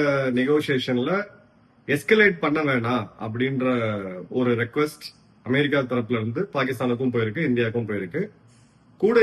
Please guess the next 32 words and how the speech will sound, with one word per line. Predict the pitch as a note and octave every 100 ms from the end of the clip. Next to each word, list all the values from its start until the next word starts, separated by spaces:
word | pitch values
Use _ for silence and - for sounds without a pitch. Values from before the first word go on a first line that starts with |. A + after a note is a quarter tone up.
| F#3
இந்தியாவுக்கு | F#3 A3 G3+ F#3
ஒரு | E3
விஷயம் | E3 F3
அவங்க | D#3+ C#3+
அடிஷனலா | C#3+ D#3+ D3
சொல்லிருக்காங்கன்னா, | C#3 B2+ A#2+ A2 E3+ G#3+ -
தீவிரவாத | F#3+ A3 G#3+ G3 F#3 E3
தடுப்புக்கு | D3+ C#3 C3+ F#3 A3 F#3+
அமெரிக்கா | D3 E3 E3 D#3
உங்களுக்கு | D3 C3+ B2
எல்லா | C#3+ E3 D3+
உதவிகளையும் | C#3+ C#3 C#3+ C#3+
செய்யும், | A#2+ A#2 D#3 F3
அதை | A2+ A#2+
பத்தி | B2 C3+
நீங்க | B2
இது | A#2 A2+
பண்ண | G#2+
வேணாம், | G2+ G2+ E3+ - B2+
but | C3+ C#3+
இந்த | C3
சிச்சுவேஷனை | A2 E3+ D#3 - F3
நீங்க | E3 B2
எஸ்கலேட் | - D3+ C#3+ B2
பண்ண | A2+
வேணாம் | G#2 F#2 G#2 E2+ - - - _ _ - _
அப்படின்ற | - C3+ C3+ C3+ B2+ D#3+ D3+
ஒரு | C3 B2+ A#2 G#2+ G2+ F#2+ F2+ E2 B2
ரெக்வெஸ்ட் | C#3+ G3 F3
வந்து | C3+ C#3
அவங்க | B2 A2
பண்ணிருக்காங்க. | A2 G2+ F#2